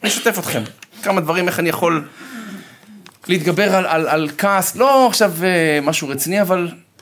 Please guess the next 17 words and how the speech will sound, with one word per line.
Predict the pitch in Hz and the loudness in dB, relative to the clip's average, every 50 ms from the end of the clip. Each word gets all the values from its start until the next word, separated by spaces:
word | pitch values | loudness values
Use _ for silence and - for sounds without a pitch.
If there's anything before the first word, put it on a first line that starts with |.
| _ _ _ _ _ - | _ _ _ _ _ -4
דבר | 156 175 233 | -2 0 0
ראשון, | 226 214 208 | 0 0 -4
כתבתי | 185 180 202 | -2 -2 -2
לעצמי | 196 190 - 202 180 | -2 -2 -2 -2 -2
להתנתק. | 147 143 139 131 123 120 - 104 - - - - - _ _ _ - - _ _ _ _ _ - - - - _ _ _ _ _ _ _ - - - | -2 -2 -2 -2 -4 -4 -4 -8 -12 -14 -16 -18 -20 _ _ _ -20 -20 _ _ _ _ _ -18 -16 -16 -20 _ _ _ _ _ _ _ -20 -4 -2
מה | 151 165 | -2 0
זאת | 156 | 0
אומרת | 165 147 123 | 0 -2 -4
להתנתק? | 117 - 117 - - 85 - - - - _ _ _ _ _ _ - - - - _ _ - | -4 -4 -6 -6 -8 -10 -14 -18 -20 -20 _ _ _ _ _ _ -20 -20 -20 -20 _ _ -2
בואו | 180 226 | 0 2
נדמיין | 226 185 180 175 196 190 170 160 156 | 2 2 2 2 2 0 0 -2 -2
שהדף | 156 - - 139 123 127 123 120 117 - - _ _ _ _ _ _ _ _ _ _ - - - - - 247 110 113 110 214 104 - 202 202 - | -4 -6 -6 -4 -2 -2 -2 -4 -4 -8 -14 _ _ _ _ _ _ _ _ _ _ -14 -14 -12 -10 -4 -2 0 0 0 0 2 0 0 2 0
הזה, | 190 175 190 208 170 156 160 175 - - - - - _ | -2 0 2 2 2 2 0 -2 -4 -10 -20 -20 -20 _
זה | - 104 - 165 185 185 | -12 -6 -2 0 0 0
הדעות | 156 123 151 131 147 151 147 | 2 0 0 2 2 0 -2
שלי, | - - 87 87 - | -4 -8 -8 -10 -8
בסדר? | - 139 156 175 | -6 -2 -2 -2